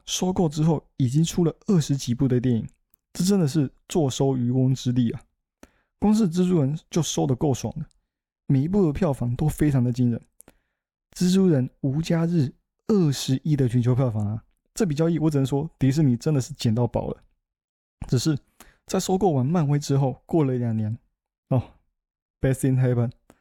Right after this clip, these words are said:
贾伯斯跟大家 say goodbye。贾伯斯始终没有看到漫威的成功，在当时收购漫威的时候，其实贾伯斯是十万个不愿意。他认为漫画书比游戏还不值得，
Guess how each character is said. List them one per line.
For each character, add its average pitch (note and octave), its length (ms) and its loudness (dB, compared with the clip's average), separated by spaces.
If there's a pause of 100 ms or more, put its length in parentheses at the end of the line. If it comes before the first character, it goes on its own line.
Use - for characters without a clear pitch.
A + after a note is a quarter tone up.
(440)
贾 B2 120 0
伯 B2+ 140 0
斯 B2+ 380 -2
跟 C#3 120 0
大 C3+ 120 2
家 C3 180 0
say B2+ 640 0
goodbye。 A2 840 0 (680)
贾 - 100 -2
伯 E3 140 0
斯 G3 160 -2
始 - 260 -2
终 D#3+ 160 0
没 F3+ 120 2
有 D#3+ 80 2
看 D3+ 120 0
到 D3 160 0
漫 C#3+ 280 2
威 C3 100 0
的 A#2+ 100 -2
成 A2+ 160 0
功， A2+ 160 -2 (400)
在 G3+ 100 -2
当 A3+ 180 2
时 D#3 120 2
收 F#3 240 -2
购 G3 100 2
漫 F#3+ 220 2
威 F#3 100 2
的 D#3+ 60 2
时 B2 160 0
候， C#3 180 -2
其 - 160 -2
实 E3 140 -4
贾 A#2+ 180 -2
伯 B2+ 140 -2
斯 C3+ 260 0 (440)
是 - 260 -2 (300)
十 - 260 -4
万 D3 160 2
个 B2+ 100 0
不 A#2 200 0
愿 A#2+ 120 2
意。 A2+ 200 0 (560)
他 A#3 100 0
认 A#3 140 4
为 D3+ 100 0
漫 F#3+ 300 2
画 F#3 180 2
书 D#3 180 0
比 B2+ 200 -2
游 B2 120 2
戏 C3 160 0
还 B2 140 2
不 C3+ 100 -2
值 A#2 200 -6
得， - 160 -10